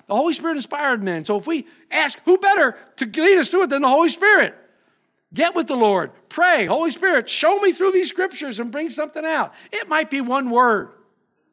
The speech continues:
It might be one word that just turns your heart afire, where He shows you these things. That's one of the reasons why I love to read Psalms every day. I love to read the Psalms 'cause they're so encouraging and so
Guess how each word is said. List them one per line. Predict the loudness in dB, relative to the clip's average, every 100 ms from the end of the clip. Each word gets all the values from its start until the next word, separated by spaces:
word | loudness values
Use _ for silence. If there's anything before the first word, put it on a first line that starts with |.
| _ _
It | -8
might | -4 -4
be | -4
one | -6 -6 -4
word | -4 -4
that |
just | -6 -6 -4
turns | -4 -4
your | -6
heart | -6 -4 -4
afire, | -4 0 2 2 0 -6 _ _ _ _ _ -6
where | -2
He | 0
shows | 0 0 -2 -4
you |
these | -6 -8 -10
things. | -14 -16 -14
That's | -12 -4
one | -4
of | -2
the |
reasons | -6 -8 -8
why | -6
I | -6
love | -8 -12
to | -12
read | -12 -12
Psalms | -12 -12 -12 -14
every | -14 -18 -18
day. | -20 -20 _ _ _ _
I | -16
love | -12 -12
to | -10
read | -10 -10
the |
Psalms | -10 -10 -10 -12
'cause | -16 -16
they're | -16
so | -14 -10
encouraging | -10 -10 -10 -10 -10 -14
and | -16
so | -12 -10